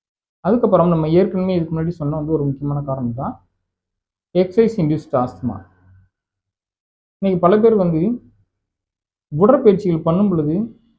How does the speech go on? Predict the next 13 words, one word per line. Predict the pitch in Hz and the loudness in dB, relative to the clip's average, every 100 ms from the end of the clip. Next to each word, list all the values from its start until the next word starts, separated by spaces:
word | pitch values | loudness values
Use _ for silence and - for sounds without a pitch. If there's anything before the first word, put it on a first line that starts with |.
| - | 0
என்ன | 185 277 269 | 2 4 4
மாதிரியான | 185 170 160 | 2 2 2
உடற்பயிற்சிகள் | 180 180 - 165 196 190 156 | 2 0 -4 -4 -4 -2 -2
எப்படி | 190 202 | -2 -4
வந்து | 175 190 247 - _ - | -2 -2 -4 -8 _ -4
ஆரம்பிக்கிறது, | 165 170 156 143 139 196 247 _ _ - | -2 -2 -2 -2 0 -2 -6 _ _ -4
என்னென்ன | 180 233 202 156 | 0 2 0 -2
எக்ஸர்சைஸ் | - 170 185 | -4 -6 -4
வந்து | 180 165 | -2 -2
என்னென்ன | 156 170 160 | -2 -2 -2
மாதிரி | 156 151 143 | -4 -2 -2
வந்து | 147 143 | -4 -4
பண்றது, | 143 143 127 | -6 -6 -6